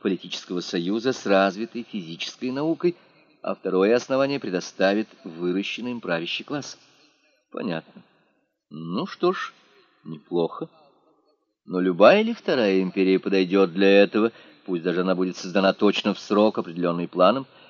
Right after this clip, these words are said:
Нет, оратор, ни в коем случае. Существует вероятность возникновения нескольких вторых империй, которые могут быть созданы за период от девятисот до тысячи семисот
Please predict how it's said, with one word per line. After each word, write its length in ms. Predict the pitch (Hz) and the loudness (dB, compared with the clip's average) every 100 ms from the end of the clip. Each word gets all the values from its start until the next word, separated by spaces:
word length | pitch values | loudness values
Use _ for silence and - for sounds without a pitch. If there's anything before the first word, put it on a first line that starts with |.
| _ | _
Нет, 420 | 90 113 123 - | 0 2 2 -4
оратор, 440 | - 87 87 90 - _ _ _ | -6 0 2 0 -8 _ _ _
ни 80 | - | -12
в 80 | 85 | -4
коем 260 | 101 117 131 | 2 2 0
случае. 400 | - 113 - - _ _ _ _ | -8 -8 -10 -12 _ _ _ _
Существует 680 | - - - 110 110 123 135 | -10 -6 -6 -4 2 4 6
вероятность 580 | 123 110 117 120 127 - | 6 8 8 6 2 -2
возникновения 680 | 123 110 101 107 127 120 113 | -2 0 2 4 4 4 4
нескольких 640 | 107 139 - 175 - 175 | 6 4 2 -2 -2 -6
вторых 400 | - 151 143 - | -4 -4 -4 -6
империй, 440 | 113 101 104 95 - _ - _ | -8 -4 -4 -4 -10 _ -20 _
которые 260 | - 90 90 | -12 -6 -2
могут 200 | 92 95 | -2 0
быть 160 | 104 | -2
созданы 500 | - - 117 101 113 | 0 4 4 6 2
за 120 | 101 | 0
период 360 | 104 113 120 110 | 0 2 2 4
от 180 | 113 104 | 2 2
девятисот 840 | 104 117 104 117 - 120 127 104 | 0 0 -2 -6 2 4 4 4
до 160 | 92 117 | 2 2
тысячи 560 | - 127 - 120 - | 0 -6 -6 -4 -2
семисот 640 | 131 - 151 165 - 139 | -4 -2 -2 -2 4 4